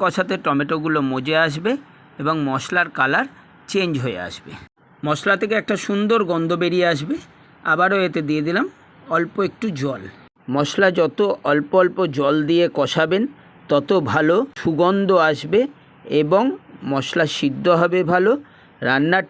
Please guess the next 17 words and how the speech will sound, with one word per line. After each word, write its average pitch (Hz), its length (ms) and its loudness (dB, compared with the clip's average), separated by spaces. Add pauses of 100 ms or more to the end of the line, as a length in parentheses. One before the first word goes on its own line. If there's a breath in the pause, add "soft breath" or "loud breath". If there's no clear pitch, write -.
টেস্টও 226 460 4
হবে 143 160 -2
তত 120 220 -6 (160)
সুন্দর। 98 320 -6 (400)
মশলার 143 460 2
থেকে 196 180 2
খুব 226 180 0 (120)
সুন্দর 185 260 4 (100)
গন্ধ 135 180 2 (120)
ছেড়ে 190 240 2
গেছে। 202 220 0 (420 loud breath)
এবার 175 260 4
আমি 170 180 0 (100)
এর 147 60 0
মধ্যে 151 280 0
দিয়ে 143 220 0
দিলাম 151 180 2